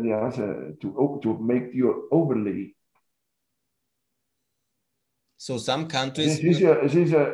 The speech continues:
Speaker 1: um, a must.
Speaker 2: That's absolutely essential for digitalization, the cadastre.
Speaker 1: So, uh, so the cadastre, in my mind, is like the spider and the spider network.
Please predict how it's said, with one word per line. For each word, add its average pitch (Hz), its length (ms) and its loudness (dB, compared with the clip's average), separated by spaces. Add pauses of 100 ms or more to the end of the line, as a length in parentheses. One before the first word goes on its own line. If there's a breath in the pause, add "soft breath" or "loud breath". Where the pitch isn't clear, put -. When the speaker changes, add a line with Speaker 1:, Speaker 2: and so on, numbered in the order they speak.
(160)
Speaker 1:
um, 127 720 -2
a 127 60 -6
must. 131 400 0 (960)
Speaker 2:
That's 117 180 -4
absolutely 135 600 -4
essential 117 420 -2
for 104 140 -2
digitalization, 98 920 0
the - 100 -2
cadastre. 160 320 4
Speaker 1:
So, - 260 -6 (260)
uh, 127 560 -2
so 170 200 2
the 175 100 4
cadastre, 147 640 4
in 143 160 0
my 196 300 4
mind, 113 560 0 (1700)
is 143 180 0 (460)
like 139 380 -2
the 131 60 0
spider 131 500 4
and 117 180 -2
the - 20 -8
spider 123 560 0
network. 151 1160 -8